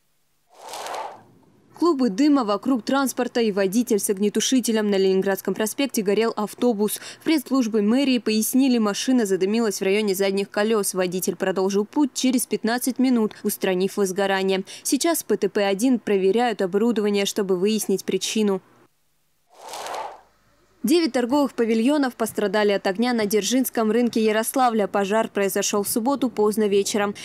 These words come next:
М Ч С задействовали семь единиц техники и двадцать восемь специалистов. Полностью пожар был ликвидирован через два часа. Сгорело пятьдесят четыре квадратных метра торговых павильонов.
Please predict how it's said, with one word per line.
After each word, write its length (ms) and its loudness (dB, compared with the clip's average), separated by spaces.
М 120 0
Ч 340 2
С 20 -6
задействовали 640 0
семь 320 2
единиц 360 2
техники 440 -2
и 80 2
двадцать 400 -2
восемь 300 0
специалистов. 760 -2
Полностью 480 0
пожар 320 0
был 180 0
ликвидирован 640 0
через 280 0
два 240 -2
часа. 420 0
Сгорело 480 0
пятьдесят 500 -2
четыре 360 0
квадратных 500 -2
метра 300 0
торговых 480 0
павильонов. 560 0